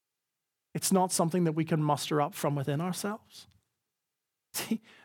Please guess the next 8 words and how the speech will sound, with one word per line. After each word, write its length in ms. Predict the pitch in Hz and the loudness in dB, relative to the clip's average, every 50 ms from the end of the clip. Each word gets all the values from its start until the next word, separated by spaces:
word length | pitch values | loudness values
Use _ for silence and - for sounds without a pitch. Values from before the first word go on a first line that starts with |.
| _ _ | _ _
Peter, 380 | - - 233 214 226 214 175 - _ _ - _ _ _ _ _ _ - - - - - - - - - _ - - - - 311 - - | 2 4 6 6 6 6 4 0 _ _ -20 _ _ _ _ _ _ -20 -20 -20 -20 -20 -20 -20 -20 -20 _ -12 -8 -6 -4 -4 -2 2
Peter 280 | 220 247 240 247 226 | 4 6 8 8 8
is, 180 | 202 190 185 196 | 8 8 6 4
is, 280 | 247 - 269 233 190 | 2 2 4 4 4
is 460 | 202 240 262 269 226 185 156 202 185 269 | 4 2 4 4 4 4 4 2 2 4
almost 420 | 226 208 214 220 214 202 - - | 6 6 6 8 6 4 4 4
kind 140 | 220 196 180 | 2 4 4
of, 260 | 170 156 - - - | 4 2 0 -4 -8